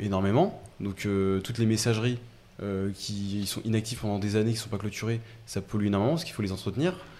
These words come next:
Donc les data centers, ça crache, ça crache. Euh, problème de sécurité. Donc en fait, comment il a eu mon idée, mon associé, donc Kylian,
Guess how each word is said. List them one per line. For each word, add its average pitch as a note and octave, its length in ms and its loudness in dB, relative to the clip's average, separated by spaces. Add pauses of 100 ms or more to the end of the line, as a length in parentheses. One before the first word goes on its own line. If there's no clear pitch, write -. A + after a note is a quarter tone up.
(140)
Donc - 100 -8
les G#2 60 2
data G2+ 200 2
centers, A2 480 0
ça G2+ 140 0
crache, - 260 -4
ça G2+ 80 0
crache. - 440 0 (600)
Euh, G2 640 6
problème G#2+ 240 4
de G#2 80 2
sécurité. G#2 540 0
Donc G#2 300 -2
en G#2 80 4
fait, A#2 160 2
comment A#2 200 6
il A#2 100 8
a A2 40 8
eu A2 60 6
mon A2 160 4
idée, A#2 240 6
mon G#2 240 2
associé, G#2+ 360 -2
donc G2+ 140 -2
Kylian, C#3 420 2